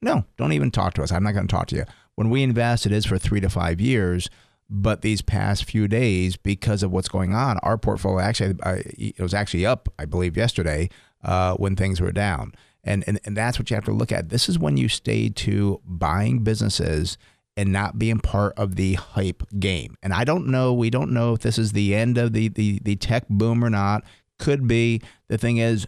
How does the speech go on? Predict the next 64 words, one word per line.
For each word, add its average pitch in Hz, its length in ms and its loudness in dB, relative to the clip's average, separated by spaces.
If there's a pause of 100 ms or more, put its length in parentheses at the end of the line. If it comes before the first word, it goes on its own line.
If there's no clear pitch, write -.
(140)
no 104 360 2
one 127 240 2
knows 110 240 2
for 95 120 0
sure. 98 300 0
And 87 180 0
this 113 220 0
is 156 80 0
how 131 180 0
people 113 280 -2
got 104 260 -2
burned 101 340 2
back 95 300 0
in 95 60 0
the 95 80 0
last 107 360 0
tech - 200 -4
boom. 92 360 0 (240)
"Oh, 143 220 2
it's 135 120 2
just 131 140 -2
a 131 60 0
blip." 113 400 0
And 95 100 0
they, 101 140 0 (220)
then 113 80 2
they 120 80 2
step 113 200 0
in 117 60 0
and 113 80 0
buy 107 140 2
more. 107 200 2
And 92 80 0
then 98 80 0
it 110 60 -2
goes 117 180 0
down. 107 260 0
They 92 60 -2
step 107 120 -2
in 113 60 0
and 110 100 0
buy 104 140 2
more. 110 180 4
And 98 80 0
before 117 240 0
they 113 100 2
know 113 200 4
it, 110 120 -2 (260)
they 104 120 0
start 107 240 0
selling 110 580 2 (360)
because, 107 580 0 (360)
I 147 40 -6
mean, 180 160 2
these 196 160 0
companies 175 320 -2
trading 156 320 2
at 90 100 -4
thirty, 151 540 0
forty, - 420 0
fifty, 202 540 -2
sixty 170 440 0
times 113 380 0
earnings 107 540 2